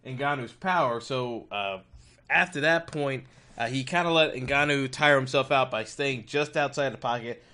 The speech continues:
let Ngannou chase him a bit, and then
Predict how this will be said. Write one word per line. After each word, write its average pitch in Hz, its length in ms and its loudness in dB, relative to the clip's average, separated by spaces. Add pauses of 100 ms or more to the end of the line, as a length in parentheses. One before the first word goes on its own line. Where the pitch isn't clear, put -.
(120)
let 151 160 0
Ngannou 135 640 0
chase 143 360 -4
him 123 280 -6
a - 60 -14
bit, 110 420 -10 (340)
and 127 220 -6
then 151 400 2